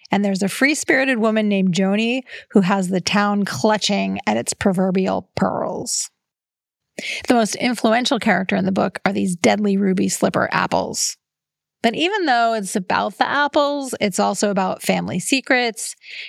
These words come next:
and the snobbiness you can find in small towns.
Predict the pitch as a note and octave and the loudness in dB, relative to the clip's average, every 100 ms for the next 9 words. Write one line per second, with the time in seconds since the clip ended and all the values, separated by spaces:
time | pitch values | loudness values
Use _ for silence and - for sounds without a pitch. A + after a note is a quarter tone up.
0 | - - F#3 F#3 - - G3+ G3+ A3 A#3+ | -2 0 0 0 -2 -2 0 2 0 0
1 | C4 C4 - - - G3+ G3+ F#3+ G3 G3+ | -2 -4 -8 -8 -2 0 2 0 2 2
2 | G#3 F#3 E3+ F#3+ F#3 G3 F#3 G3 A3 A#3 | 0 -2 0 0 0 0 0 0 -2 -4
3 | - | -8